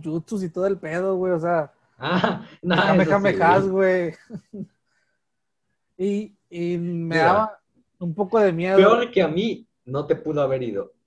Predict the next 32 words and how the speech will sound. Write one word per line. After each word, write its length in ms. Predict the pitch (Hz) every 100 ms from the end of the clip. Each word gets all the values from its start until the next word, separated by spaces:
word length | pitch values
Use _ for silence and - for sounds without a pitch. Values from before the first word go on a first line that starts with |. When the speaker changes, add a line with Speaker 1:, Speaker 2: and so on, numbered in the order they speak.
| -
Speaker 2:
Hasta 380 | 123 - -
el 100 | 131
año 320 | 131 170 185 -
pasado 540 | 123 - 147 175 170
empecé 680 | 120 117 117 107 - 131 117 - _ _
sentándome 840 | - 123 110 107 117 139 135 123 117
con 160 | 123
un 220 | 131 131 131
grupo 360 | 131 139 143
de 140 | 127 131
niñas, 680 | 165 190 170 214 _ _ _ - _ - -
con 120 | 131
la 140 | 127 117
que 60 |
estábamos 580 | 120 131 139 143 117 - -
dos 380 | 139 208 226 -
cabrones, 680 | 139 143 175 156 135 -
que 120 | - 143
éramos 300 | 147 147 117
los 200 | 110 113
más 240 | 127 127
antisociales, 720 | 127 117 110 104 123 135 156 _ - - _ _
y 140 | - 143
terminé 480 | 147 135 135 135 139
juntándome 680 | 165 151 156 156 143 117
con 180 | - 131
un 180 | 135 156
grupo 300 | 180 180 190
de 100 | 185
morros, 640 | 180 190 165 160 180 - _ _ _ _ _ _ _ -
que 120 | 156
éramos 540 | 165 160 120 - -